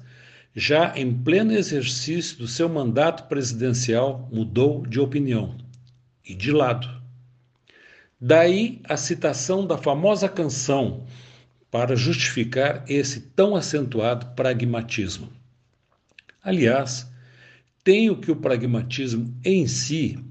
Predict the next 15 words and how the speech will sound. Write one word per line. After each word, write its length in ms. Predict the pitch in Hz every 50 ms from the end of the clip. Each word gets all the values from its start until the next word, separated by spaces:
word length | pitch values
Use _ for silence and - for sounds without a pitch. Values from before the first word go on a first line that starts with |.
| - -
é 80 | - 175
bastante 600 | 156 185 196 180 - - - 180 196 185 - -
salutar. 720 | - 185 190 190 202 196 - - 127 131 123 120 - - - - - - - - - - - - _ _ _ _ _ -
Só 180 | - - 190
não 160 | 214 226 220
pode 320 | 190 - - 196 214 - -
ser 240 | - - 180 160 151
usado 520 | 131 117 120 - 120 117 120 120 104 -
para 240 | - - 117 117 110
cooptar 880 | - - - 220 220 - 175 - - - 117 117 120 123 123 - - -
a 120 | 127 120
conveniência 880 | 120 - 127 127 117 123 147 147 135 123 127 139 170 202 190 196 - - -
e 100 | 147 147
a 80 | 151
oportunidade, 1080 | 151 156 165 160 - 165 - - 156 147 139 123 - 95 101 101 90 90 - - -